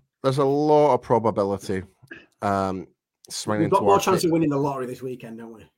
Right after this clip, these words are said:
Speaker 2: To be fair.
Speaker 1: No, no, what I'm saying is, um, as long as we win, there's a good chance that, well, who, who's the Saints playing, actually? Who are they playing?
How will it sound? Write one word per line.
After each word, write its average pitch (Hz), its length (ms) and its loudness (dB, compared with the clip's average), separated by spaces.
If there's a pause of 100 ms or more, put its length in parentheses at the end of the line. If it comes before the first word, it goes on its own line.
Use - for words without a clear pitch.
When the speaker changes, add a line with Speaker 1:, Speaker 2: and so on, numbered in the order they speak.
(280)
Speaker 2:
To - 60 -20
be - 80 -20
fair. 247 80 -10
Speaker 1:
No, 277 240 -2
no, 175 260 6
what 175 160 0
I'm 135 120 -4
saying 175 300 -2
is, 95 460 -4
um, 98 520 -4 (880)
as 131 120 -8
long 170 160 2
as 165 100 -4
we 160 120 0
win, 110 460 -2 (400)
there's 104 340 -4 (400)
a 107 60 -6
good 135 260 -6
chance 104 640 -4
that, 95 400 -8
well, 107 160 -4
who, 160 180 -4
who's 196 240 -2
the 190 60 -10
Saints 110 320 -6
playing, 85 240 -8
actually? - 420 -14
Who 123 100 -4
are 120 60 -4
they 98 140 -4
playing? - 320 -12